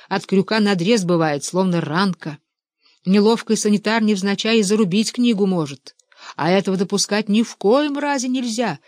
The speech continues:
Нельзя искусство губить. Если работа хорошая, чистая, книгу одним махом поддёрнуть можно. Разве что малый шрамик останется.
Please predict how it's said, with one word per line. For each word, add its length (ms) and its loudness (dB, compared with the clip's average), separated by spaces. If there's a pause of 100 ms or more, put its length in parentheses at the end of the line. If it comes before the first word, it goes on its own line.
(280)
Нельзя 520 4
искусство 520 2
губить. 520 -2 (600)
Если 240 2
работа 380 2
хорошая, 580 2
чистая, 640 0 (480)
книгу 320 4
одним 300 2
махом 440 2
поддёрнуть 580 0
можно. 440 0 (580)
Разве 260 -2
что 200 0
малый 260 2
шрамик 420 -2
останется. 640 -6